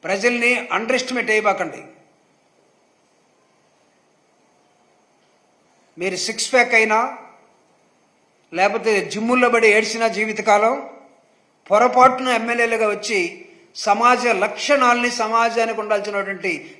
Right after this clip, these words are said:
క్యారెక్టరిస్టిక్స్ని మీరు అంతం చేయాలని, మీ రాజ్యంగా లేకపోతే మీ వ్యక్తిగత ఏరియాగా మీరు చూడాలని చూస్తే మాత్రం ఊరుకునేది లేదు. హక్కులున్నాయి మాకు.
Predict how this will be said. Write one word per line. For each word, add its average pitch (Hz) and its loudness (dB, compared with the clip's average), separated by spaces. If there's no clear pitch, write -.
క్యారెక్టరిస్టిక్స్ని 247 4
మీరు 170 -6
అంతం 247 -4
చేయాలని, 196 -2
మీ 175 -4
రాజ్యంగా 202 2
లేకపోతే 202 0
మీ 202 -2
వ్యక్తిగత 233 -2
ఏరియాగా 226 2
మీరు 196 -6
చూడాలని 190 -4
చూస్తే 190 -8
మాత్రం 165 -8
ఊరుకునేది 151 -14
లేదు. 147 -12
హక్కులున్నాయి 320 -2
మాకు. - -6